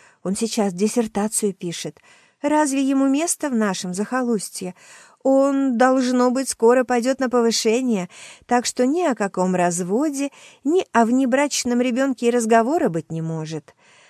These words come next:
Да у нас все как-то случайно получилось.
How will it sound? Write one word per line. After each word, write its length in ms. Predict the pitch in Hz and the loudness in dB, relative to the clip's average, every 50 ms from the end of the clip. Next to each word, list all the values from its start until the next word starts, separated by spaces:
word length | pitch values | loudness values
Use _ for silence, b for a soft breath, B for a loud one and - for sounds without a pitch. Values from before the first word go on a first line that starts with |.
| b b b | b b b
Да 220 | 233 226 311 349 | 0 2 2 2
у 80 | 349 339 | 2 0
нас 220 | 339 349 339 320 | 0 -2 -4 -4
все 160 | - - 320 | -6 -10 -8
как-то 340 | - 330 311 - - 311 311 | -6 -6 -6 -6 -6 -8 -8
случайно 840 | - - - - 311 320 320 - - - 349 359 320 240 185 175 165 | -6 -6 -6 -6 -6 -8 -8 -8 -8 -6 -4 -2 -2 -2 -2 -4 -6
получилось. 880 | - 196 202 233 254 - - - 254 240 202 170 165 160 - - - | -6 -6 -6 -6 -6 -8 -8 -6 -4 -4 -4 -4 -6 -6 -8 -10 -10